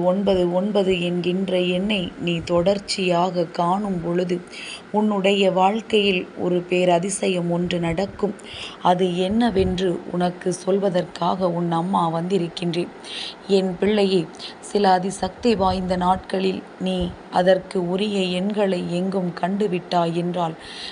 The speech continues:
நிச்சயமாக உன் வாழ்க்கையில் நீ எதிர்பார்க்கின்ற பல நல்ல விஷயங்கள் எல்லாம் உன்னை தொடர்ந்து வந்து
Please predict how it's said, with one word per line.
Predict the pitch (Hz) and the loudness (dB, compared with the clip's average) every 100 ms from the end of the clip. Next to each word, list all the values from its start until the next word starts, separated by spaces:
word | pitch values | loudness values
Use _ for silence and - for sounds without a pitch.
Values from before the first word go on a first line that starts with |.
| - | -8
நிச்சயமாக | 196 196 - 202 190 180 185 190 180 | -4 -4 0 4 4 6 4 2 0
உன் | 180 180 | 0 2
வாழ்க்கையில் | 175 190 202 208 185 175 185 | 2 2 0 -2 -2 -4 -6
நீ | 180 180 175 | -4 0 0
எதிர்பார்க்கின்ற | 180 202 - 190 180 - 202 226 196 | 0 -2 -2 -2 -2 -4 -2 0 0
பல | 185 180 180 | 0 2 0
நல்ல | 175 180 214 | 0 -2 -2
விஷயங்கள் | 190 185 208 190 180 175 175 | -2 -2 -2 -2 -2 -2 0
எல்லாம் | 175 185 185 170 - - - - - | -2 -2 -4 -6 -12 -14 -16 -12 -4
உன்னை | 190 190 180 | -2 0 0
தொடர்ந்து | 180 185 208 220 202 | 2 2 2 0 0
வந்து | 180 180 180 | 0 0 -2